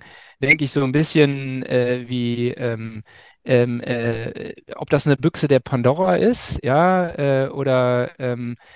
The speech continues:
äh, was da auf uns zukommt und was da, äh, in naher Zukunft, äh, machbar ist. Äh, denn wer sich mal mit Chat G P T drei und vier auseinandergesetzt hat, was ich getan habe,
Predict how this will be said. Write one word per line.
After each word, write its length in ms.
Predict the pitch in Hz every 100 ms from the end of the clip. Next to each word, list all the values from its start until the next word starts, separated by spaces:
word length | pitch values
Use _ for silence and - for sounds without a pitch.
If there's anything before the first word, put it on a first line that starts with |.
| - _ -
äh, 220 | 131 123
was 200 | 143 -
da 120 | 165
auf 180 | 147 -
uns 160 | 151 -
zukommt 480 | 190 - 196 175
und 160 | 139 131
was 180 | 147 -
da, 300 | 156 151 147
äh, 200 | - 139
in 360 | - 139 127 -
naher 380 | 131 127 180 180
Zukunft, 640 | - 170 175 165 - -
äh, 180 | - 127
machbar 440 | 123 160 - 131 113
ist. 340 | 107 - -
Äh, 160 | 117 117
denn 200 | 117 120
wer 100 | 139
sich 160 | 135
mal 180 | 139 131
mit 180 | 127 120
Chat 300 | - 151 -
G 200 | - 135
P 140 | 131
T 340 | - 180 196 185
drei 300 | 147 143 135
und 100 | 127
vier 220 | 165 139
auseinandergesetzt 920 | 131 131 151 220 190 170 175 - -
hat, 240 | 156 - 143
was 160 | 123
ich 160 | 131 -
getan 520 | - - 165 202 156
habe, 500 | 117 110 117 165